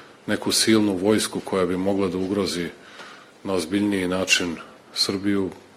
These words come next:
to je, ne ljutite se, znate, danas se sve matematički precizno računa, to je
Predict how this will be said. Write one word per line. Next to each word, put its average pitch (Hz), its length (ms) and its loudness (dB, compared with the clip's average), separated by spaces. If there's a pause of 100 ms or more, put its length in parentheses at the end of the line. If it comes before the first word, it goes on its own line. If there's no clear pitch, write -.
(120)
to 90 180 -4
je, 82 180 0 (420)
ne 98 120 -2
ljutite 98 400 0
se, - 140 0
znate, 95 300 0
danas 101 280 2 (100)
se 92 140 -2 (100)
sve - 220 0
matematički 98 680 -2
precizno 87 540 -4
računa, 90 460 -2
to 87 280 -2
je 82 320 -2